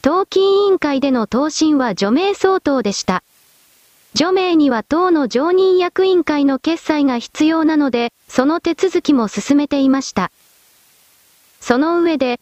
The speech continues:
本人に通達して効力が発揮されるということですが、その前に本人から離党という形を取りたいという申し出があり、それを受理する形となりました。ヤフー。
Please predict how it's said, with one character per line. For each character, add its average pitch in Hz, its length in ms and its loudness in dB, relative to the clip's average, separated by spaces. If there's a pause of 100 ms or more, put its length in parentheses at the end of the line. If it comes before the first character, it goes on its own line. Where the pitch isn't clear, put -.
(160)
本 381 280 2
人 330 200 4
に 262 140 2
通 294 240 -2
達 330 280 -4
し - 80 -4
て 339 120 0
効 381 260 0
力 302 240 0
が 247 120 0
発 220 340 -6
揮 - 0 -
さ 330 140 0
れ 330 120 0
る 339 100 0
と 294 140 0
い 294 120 4
う 311 80 0
こ 302 120 -2
と 311 120 -2
で 277 100 -2
す - 120 -2
が、 233 240 -2 (180)
そ 247 140 0
の 320 140 2
前 370 220 2
に 285 160 2
本 370 280 2
人 330 180 4
か 277 140 -4
ら 233 80 -2
離 208 180 -2
党 311 220 0
と 339 140 0
い 320 100 4
う 311 100 0
形 330 460 -2
を 311 80 -2
取 320 200 0
り 320 40 -2
た 349 140 0
い 330 100 -4
と 277 120 0
い 277 140 2
う 277 80 4
申 285 240 2
し 294 140 0
出 294 100 4
が 277 200 0
あ 277 60 -2
り、 240 220 0 (160)
そ - 160 -2
れ 320 160 0
を 359 60 2
受 349 240 0
理 381 100 2
す 311 140 -4
る 277 100 2
形 269 360 -4
と 233 120 0
な 175 160 0
り 233 100 2
ま 254 120 0
し - 120 -12
た。 175 180 -4 (760)
ヤ 208 200 -2
フ 320 380 2
ー。 - 40 -4